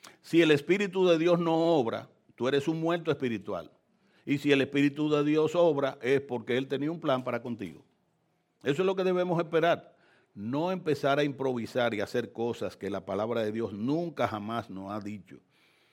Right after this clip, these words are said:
Por eso hay Felipes en esta época.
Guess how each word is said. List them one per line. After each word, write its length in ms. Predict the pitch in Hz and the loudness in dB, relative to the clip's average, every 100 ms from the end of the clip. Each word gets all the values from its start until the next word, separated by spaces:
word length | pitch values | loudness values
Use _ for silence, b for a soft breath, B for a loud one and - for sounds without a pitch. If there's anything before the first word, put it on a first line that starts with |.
| b b b | b b b
Por 160 | - 110 | -2 2
eso 220 | 131 139 | 2 4
hay 100 | 143 | 0
Felipes 580 | 143 135 143 170 143 117 | 2 0 2 -2 -2 -4
en 140 | 117 | -4
esta 280 | 127 123 120 | -4 0 2
época. 460 | 143 131 107 85 | 2 0 -8 -14